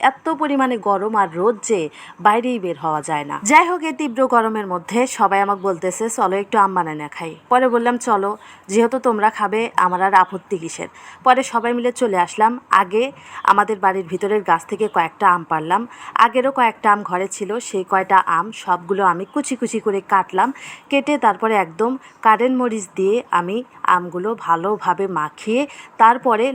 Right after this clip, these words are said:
লবণ দিয়ে আবারও মাখিয়ে নিচ্ছি। এমনিতেই অতিরিক্ত ঝাল, তার উপরে আবার তীব্র গরম। এই তীব্র গরম আর অতিরিক্ত ঝাল যাতে মিলেমিশে একাকার না হয়, সেই জন্য কিন্তু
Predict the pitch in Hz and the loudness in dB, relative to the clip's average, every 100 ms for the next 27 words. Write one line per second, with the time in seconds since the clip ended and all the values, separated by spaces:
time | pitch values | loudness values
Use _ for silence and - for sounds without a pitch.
0 | 196 190 190 185 170 202 262 - - 170 | -2 -4 -4 -6 -2 0 0 0 0 2
1 | 202 202 165 - 185 151 147 - - 330 | 0 0 -2 -4 -8 -8 -10 -8 0 4
2 | 349 381 392 403 339 294 277 - 269 180 | 4 4 4 4 2 0 -4 0 -2 2
3 | 180 175 156 - - 202 220 254 262 247 | 2 2 2 -6 4 6 6 2 2 4
4 | 226 226 - 226 185 190 196 170 151 135 | 4 0 -2 -2 -2 0 0 0 -4 -4
5 | 214 240 - 277 220 254 202 208 202 247 | 0 0 0 -2 2 2 4 2 4 2
6 | 269 - 190 190 220 214 233 214 - 202 | 2 4 4 4 0 -2 -2 -4 -2 -4
7 | 165 180 214 220 226 208 233 226 214 196 | 0 4 4 4 -2 0 0 0 0 -2
8 | 185 214 202 196 208 208 202 185 180 170 | -4 -4 -2 0 0 2 2 2 0 -2
9 | - 226 220 247 254 247 226 | -4 -2 0 -2 -2 -4 -2